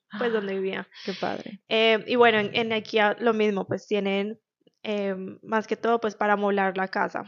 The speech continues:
Speaker 2: Ujú.
Speaker 1: Camas, sofás, sillas.
Speaker 2: Sí, pero también tienen, pues, utensilios de cocina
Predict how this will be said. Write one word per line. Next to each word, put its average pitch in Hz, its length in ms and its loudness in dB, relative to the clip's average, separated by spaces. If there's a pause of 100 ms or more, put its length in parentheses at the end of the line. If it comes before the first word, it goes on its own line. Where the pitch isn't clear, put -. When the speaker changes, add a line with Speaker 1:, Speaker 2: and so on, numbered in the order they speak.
(120)
Speaker 2:
Ujú. 190 480 4 (140)
Speaker 1:
Camas, 226 480 2
sofás, 214 800 0 (360)
sillas. 202 540 -6 (180)
Speaker 2:
Sí, 214 300 2
pero 196 340 8 (120)
también 190 320 6
tienen, 185 640 2
pues, 202 160 2
utensilios 180 500 2
de 170 100 0
cocina 202 960 2